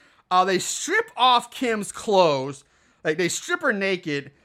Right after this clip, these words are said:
and they draw some black lines on her head and a spiral on, on, on her stomach. And Fima calls in Clint Howard,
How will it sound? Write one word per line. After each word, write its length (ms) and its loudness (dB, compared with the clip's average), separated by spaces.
and 240 -2
they 120 -2
draw 480 -2
some 240 -4
black 400 0
lines 420 -2
on 120 -2
her 120 -2
head 560 2
and 140 -2
a 80 -2
spiral 880 2
on, 240 2
on, 340 -2
on 220 2
her 140 0
stomach. 680 -2
And 240 0
Fima 460 0
calls 440 2
in 200 -2
Clint 280 -2
Howard, 680 4